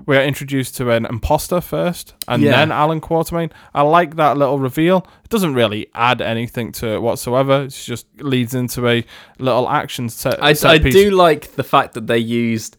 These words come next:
Speaker 2: another sixties icon to introduce the main sixties icon.
Speaker 1: Yes, they do,
Speaker 2: Like
Speaker 1: yeah.
Speaker 2: the fact they used David Hemmings,
Speaker 1: Mm.
Speaker 2: who gets quite high billing for what is a two-minute cameo.
Speaker 1: Yeah, I think he must have about six or seven lines and all.
Speaker 2: Yeah,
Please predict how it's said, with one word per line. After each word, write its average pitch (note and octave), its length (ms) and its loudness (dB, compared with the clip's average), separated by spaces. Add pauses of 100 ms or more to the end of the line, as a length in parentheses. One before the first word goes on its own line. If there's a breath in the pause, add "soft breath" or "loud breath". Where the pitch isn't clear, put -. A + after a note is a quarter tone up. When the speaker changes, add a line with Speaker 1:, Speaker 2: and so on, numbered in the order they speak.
Speaker 2:
another A#2+ 420 0
sixties G#2 560 -6
icon G2 600 -4
to - 240 -8
introduce G2+ 640 -4
the G2 120 -10
main G2 340 -4
sixties - 460 -12
icon. F2+ 180 -2
Speaker 1:
Yes, A#2 240 2
they C#3 120 -2
do, B2+ 240 4
Speaker 2:
Like A#2 80 0
Speaker 1:
yeah. A#2 100 4
Speaker 2:
the A2+ 60 0
fact G2 160 2
they F#2+ 80 0
used F#2+ 200 -6
David G2 280 -2
Hemmings, F#2+ 640 -6
Speaker 1:
Mm. B2 300 -2 (180)
Speaker 2:
who B2+ 120 -2
gets - 540 2 (160)
quite F#3 520 0 (300)
high D3 360 2
billing B2+ 540 0
for G#2 240 -4
what A2 240 0
is A2 180 0
a G#2+ 140 0
two-minute A#2 600 -4
cameo. G2+ 480 -6 (100)
Speaker 1:
Yeah, D3+ 380 6
I A#2+ 340 0
think D3+ 280 -4
he C3 120 -2
must A#2+ 320 0
have G#2 480 0
about G2+ 320 -2
six - 340 -6
or B2+ 60 -8
seven G#2+ 400 -2
lines D#3 400 6
and A2 140 2
all. G2+ 100 4
Speaker 2:
Yeah, A2 300 4